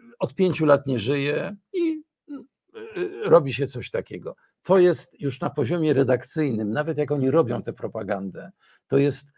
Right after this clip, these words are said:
tak słabe, tak obrzydliwe. No oczywiście, cóż tu wymagać od propagandy, prawda? Propaganda jest propagandą, ale no, no,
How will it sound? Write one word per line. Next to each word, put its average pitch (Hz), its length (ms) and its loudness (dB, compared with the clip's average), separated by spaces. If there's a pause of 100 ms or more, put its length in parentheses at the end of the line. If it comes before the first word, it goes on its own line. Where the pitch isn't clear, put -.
(160)
tak 185 220 -2
słabe, 104 720 0
tak 165 200 -4
obrzydliwe. 120 880 -4 (180)
No - 60 -10
oczywiście, 180 460 -2 (500)
cóż - 180 -6
tu 185 100 2
wymagać 143 420 2
od 139 100 -4
propagandy, 104 600 -4
prawda? 117 440 -6
Propaganda 143 480 -2
jest 165 160 -6
propagandą, 143 680 -2
ale 156 280 0 (360)
no, - 220 -6 (380)
no, 214 280 -2